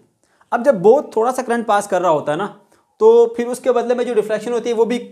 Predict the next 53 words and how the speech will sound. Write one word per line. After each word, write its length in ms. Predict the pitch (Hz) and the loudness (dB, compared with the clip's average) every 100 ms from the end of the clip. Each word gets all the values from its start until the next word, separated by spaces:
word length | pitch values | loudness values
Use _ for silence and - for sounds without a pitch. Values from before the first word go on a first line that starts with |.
| - | -14
बहुत 320 | 175 240 254 | -2 0 0
थोड़ी 240 | - 214 220 | -2 0 0
होती 160 | 202 | -2
है, 40 | 208 | -4
समटाइम 380 | 226 226 240 220 | -4 -2 -2 2
वो 120 | 240 | 0
कोई 140 | 233 226 | 0 -6
सिग्निफिकेंट 460 | 220 220 226 226 | -4 -4 -2 -2
डिफ्लेक्शन 360 | 208 214 214 208 | 0 -2 -4 -4
नहीं 160 | 220 | 0
होती, 260 | 214 165 196 | -2 -2 -4
यानी 320 | 196 202 156 151 | -4 -4 -8 -10
डिफ्लेक्शन 400 | 160 190 196 202 | -8 -6 -4 -2
नहीं 160 | 214 | 0
हो 100 | 202 165 | 2 4
पा 160 | 143 | 4
रही 140 | 135 131 | 2 0
होती, 300 | 127 135 135 _ _ - | -6 -10 -14 _ _ -6
ठीक 140 | 269 | -2
है। 60 | 302 - - - | -2 -4 -12 -6
तो 80 | 233 | -4
उस 140 | 277 | -2
सूरत 160 | 277 262 | -2 -2
में 100 | 262 | 0
फिर 100 | 254 | 0
हमारा 240 | 240 214 226 | 2 2 2
जो 140 | 233 | -2
इंस्ट्रूमेंट 460 | 208 196 214 220 240 | -2 -6 -4 -2 -2
है 60 | |
वो 120 | 233 220 | -2 -2
ज़्यादा 200 | 180 214 | -2 -4
सेंसिटिव 440 | 196 180 - 190 | -6 -10 -8 -6
नहीं 140 | 147 139 | -6 -6
है, 60 | |
हमने 260 | 135 175 214 | -6 -4 -4
उसको 180 | 214 220 | -4 -4
सेंसिटिव 380 | 214 202 247 185 | -4 -6 -4 -2
बनाना 360 | 165 151 160 | 0 0 0
होता 260 | 151 131 135 | -2 -4 -10
है। 180 | 131 _ _ - | -10 _ _ -10
तो 60 | 214 | -6
किस 200 | 269 269 | -4 -2
तरह 160 | 247 | -2
से 80 | 226 | 0
हम 80 | 220 | -2
उसको 160 | 196 214 | -2 -4
सेंसिटिव 320 | 185 175 190 | -4 -2 -2
बनाएंगे 300 | 160 160 160 | 0 0 0
ज़रा 140 | 147 | 0
ये 140 | 135 104 | -2 -4
देख 220 | 135 131 | -8 -10
लेते 200 | 135 | -12
हैं। 120 | - | -14